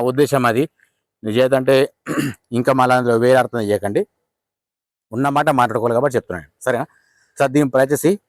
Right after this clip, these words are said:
పన్నెండు లక్షల తొంభై వేలు ఓన్ అవుతుంది సార్. కొత్త దాని ప్రైస్ పది లక్షలకు ఉన్నదా లేకపోతే తక్కువ ఉన్నదా ఎక్కువ ఉన్నదా అదన్నీ సెకండ్ మ్యాటర్. సరే, ఒకసారి సేమ్ అట్లానే గ్లాస్ కూడా చెక్ చేసుకుందాం. గ్లాస్ చూసుకుంటే ఇక్కడ సీబీ ఉంది,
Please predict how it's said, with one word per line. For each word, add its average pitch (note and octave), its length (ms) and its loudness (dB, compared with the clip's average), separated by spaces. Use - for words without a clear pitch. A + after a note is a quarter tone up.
పన్నెండు D#3 360 0
లక్షల C#3 260 -2
తొంభై A#2 280 0
వేలు C3 140 0
ఓన్ A2+ 100 0
అవుతుంది A2 240 -8
సార్. C3+ 100 -8
కొత్త C3+ 240 -2
దాని D#3 200 2
ప్రైస్ C#3+ 280 2
పది C3 180 2
లక్షలకు D3+ 340 0
ఉన్నదా C#3+ 280 4
లేకపోతే C3 420 -2
తక్కువ B2 220 -2
ఉన్నదా C#3+ 280 2
ఎక్కువ C#3+ 180 -6
ఉన్నదా D3 180 2
అదన్నీ C3 360 0
సెకండ్ C3+ 280 0
మ్యాటర్. G#2+ 240 0
సరే, C3+ 200 2
ఒకసారి D#3+ 320 0
సేమ్ D3 320 0
అట్లానే C3 320 0
గ్లాస్ A#2 300 2
కూడా B2+ 100 2
చెక్ G#2+ 160 -4
చేసుకుందాం. A2+ 420 -2
గ్లాస్ A#2+ 240 0
చూసుకుంటే B2 300 -2
ఇక్కడ A#2+ 160 -2
సీబీ C3+ 340 2
ఉంది, A#2 180 0